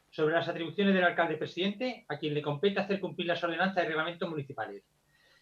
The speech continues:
Esta pregunta, además, la pasaré por escrito, por registro, para que conste en los justos términos que la, que la vamos a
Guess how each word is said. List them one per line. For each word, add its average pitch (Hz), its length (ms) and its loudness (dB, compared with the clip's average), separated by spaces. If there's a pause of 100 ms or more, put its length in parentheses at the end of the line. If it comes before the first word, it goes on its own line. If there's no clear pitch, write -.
(260)
Esta 180 320 2
pregunta, 196 340 4
además, 208 420 6
la 175 360 6
pasaré 165 340 2
por 180 140 2
escrito, 175 480 -2
por 151 140 -2
registro, 196 560 -2
para 156 400 4
que 139 260 -6
conste 175 420 -2
en 165 80 -2
los 156 140 -4
justos 165 400 -14
términos 170 420 -8
que 143 100 -4
la, 123 260 -2
que 131 80 -10
la 123 80 -6
vamos 135 340 -6
a 110 340 -6